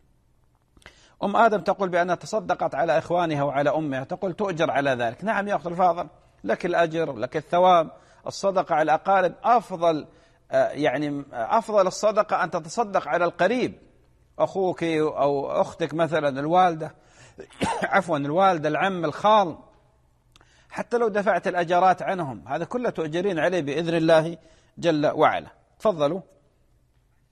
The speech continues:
أم محمد، آه، أم محمد، آه، تقول بأن لما بدأت في الوتر أذن عليها الفجر. تقول: "هالحالة هذه شو أسوي؟" تكملين، بارك الله فيك. يعني الآن نفترض واحد يصلي من الليل،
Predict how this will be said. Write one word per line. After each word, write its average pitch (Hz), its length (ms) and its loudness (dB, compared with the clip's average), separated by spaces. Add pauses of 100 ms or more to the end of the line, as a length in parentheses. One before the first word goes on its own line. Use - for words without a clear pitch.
(600)
أم 202 140 -4
محمد، 196 600 -2
آه، 110 800 0 (440)
أم 147 60 -6
محمد، 151 500 0
آه، 135 200 0
تقول 170 340 -2
بأن 151 580 0 (460)
لما 151 240 0
بدأت 185 440 2
في 160 100 -4
الوتر 139 480 0 (420)
أذن 170 280 0
عليها 123 260 0
الفجر. 101 380 -4 (400)
تقول: 202 220 0
"هالحالة 196 440 0
هذه 185 80 -4
شو 196 120 -8
أسوي؟" 113 420 -4 (360)
تكملين، 214 520 -2
بارك 135 300 2
الله 120 180 0
فيك. 101 180 -10 (360)
يعني 120 240 -2
الآن 165 240 0
نفترض 151 380 -2
واحد 156 260 2
يصلي 147 360 -2
من 135 140 0
الليل، 127 460 0